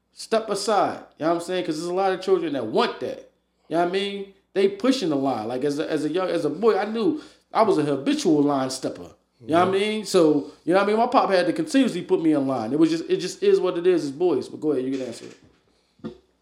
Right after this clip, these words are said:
Speaker 2: Um, what, what, what exactly was the question?
Speaker 1: He said, uh, he's longed for guidance of a, of a male role model, someone who could provide me with guidance and direction. Uh, how can, how can he overcome the absence and find his sense of purpose?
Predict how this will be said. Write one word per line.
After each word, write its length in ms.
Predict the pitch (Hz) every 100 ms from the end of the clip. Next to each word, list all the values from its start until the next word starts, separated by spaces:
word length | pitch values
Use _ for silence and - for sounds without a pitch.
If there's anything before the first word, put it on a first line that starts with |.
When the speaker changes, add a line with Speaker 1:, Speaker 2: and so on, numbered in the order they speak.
| _ _ _
Speaker 2:
Um, 400 | 127 123 117 110 - _ _ _
what, 200 | 147 165
what, 220 | 170 175
what 140 | 165 180
exactly 280 | 185 180
was 120 | 185 180
the 60 |
question? 420 | 180 208 202 226 220
Speaker 1:
He 120 | 196
said, 240 | - 190
uh, 160 | 180 160
he's 260 | 156 143
longed 400 | 135 185 214 220
for 160 | - 165
guidance 600 | 135 160 180 160 151 - -
of 120 | 139
a, 140 | 135 135 135
of 120 | 123
a 80 | 131
male 260 | 165 175
role 180 | 151 151
model, 340 | 143 120 107
someone 340 | 101 156 165 160
who 100 | 160
could 100 | 151
provide 420 | 135 135 147 135
me 120 | 139
with 180 | 131 127
guidance 360 | 135 139 131 127
and 80 | 120
direction. 500 | 123 123 - 101 - _ _ _ 131
Uh, 160 | 135
how 300 | 117 139 180
can, 240 | - 185 165
how 300 | - 175 185
can 140 | 208
he 120 | 190
overcome 500 | 180 175 160 156 165
the 220 | 135 -
absence 640 | 165 165 - 131 101 - - _ _ -
and 140 | 117
find 260 | 147 143 139
his 160 | 135
sense 220 | 160 147
of 140 | 131 -
purpose? 580 | 156 - 104 - -